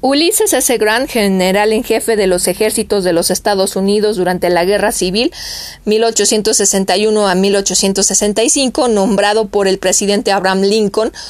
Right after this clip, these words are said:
una vez que él y Lincoln lograron vencer a los estados rebeldes del sur y pusieron fin al enfrentamiento mil ochocientos sesenta y cinco. Now on Mexico.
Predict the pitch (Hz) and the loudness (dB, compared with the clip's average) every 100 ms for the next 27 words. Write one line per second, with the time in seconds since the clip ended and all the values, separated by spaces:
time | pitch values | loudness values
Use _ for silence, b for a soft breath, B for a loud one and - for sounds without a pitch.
0 | B B B B 262 277 285 269 262 - | B B B B -2 0 2 0 -2 0
1 | 226 214 226 - 202 202 214 233 214 214 | 0 2 0 -2 -2 0 2 0 0 0
2 | 202 190 185 196 208 214 196 180 180 214 | 2 0 0 0 2 0 0 0 0 0
3 | 202 185 170 175 - 208 202 - 190 190 | 2 2 0 -2 -2 0 0 0 0 2
4 | 190 196 196 185 175 226 220 196 196 180 | 0 0 2 2 2 2 2 0 0 0
5 | 208 202 196 214 196 196 190 - 180 185 | 2 0 0 0 0 2 0 0 -2 0
6 | 180 202 196 196 190 185 185 214 190 185 | 0 0 0 0 0 0 0 -2 -2 -2
7 | 185 170 175 240 - 220 208 262 415 B | -2 -2 -2 0 0 0 0 -2 -6 B
8 | B B B B B B B B B B | B B B B B B B B B B
9 | B - - - - 269 196 196 196 240 | B -20 -20 -20 -16 -4 0 0 0 -2
10 | - - 190 185 185 170 - 185 - 156 | -2 -2 0 2 0 0 -2 -2 -2 -4